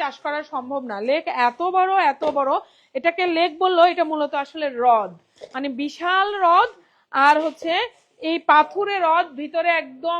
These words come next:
হচ্ছে মানে অনেক অনেক পাথর, অনেক, এবং এতটাই যে চাকমা রাজার বাড়িও কিন্তু কাপ্তাই লেকের নিচেই ডুবে আছে। তাহলে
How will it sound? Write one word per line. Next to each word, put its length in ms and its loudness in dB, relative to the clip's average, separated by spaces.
হচ্ছে 240 -8
মানে 160 -8
অনেক 200 -4
অনেক 140 -6
পাথর, 240 -2
অনেক, 160 -8
এবং 120 2
এতটাই 460 0
যে 80 2
চাকমা 300 -4
রাজার 300 0
বাড়িও 360 -2
কিন্তু 180 -10
কাপ্তাই 360 -4
লেকের 280 -6
নিচেই 320 -4
ডুবে 200 -2
আছে। 220 -16
তাহলে 200 -6